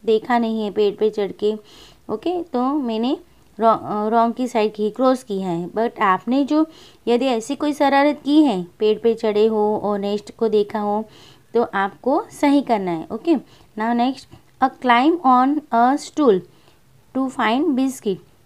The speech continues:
अभी मैं, मैं कभी, आपकी मम्मी कभी घर के बाहर मार्केट में जाती है और आप घर में रहते हो,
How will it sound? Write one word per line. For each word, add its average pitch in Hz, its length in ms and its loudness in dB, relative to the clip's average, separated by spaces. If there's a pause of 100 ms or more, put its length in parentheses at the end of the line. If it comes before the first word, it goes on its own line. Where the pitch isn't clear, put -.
(120)
अभी 214 260 0
मैं, 254 380 0
मैं 220 300 -2
कभी, 214 560 -2 (1200)
आपकी 247 800 -2
मम्मी 240 300 0
कभी 233 340 -2
घर 208 200 -2
के 233 140 -6
बाहर 220 560 -4 (440)
मार्केट 226 380 0
में 233 100 -2
जाती 214 420 -2
है 214 160 -4
और 214 220 -4
आप 214 280 0
घर 202 220 -6
में 220 260 -2
रहते 208 340 -4
हो, 196 200 -4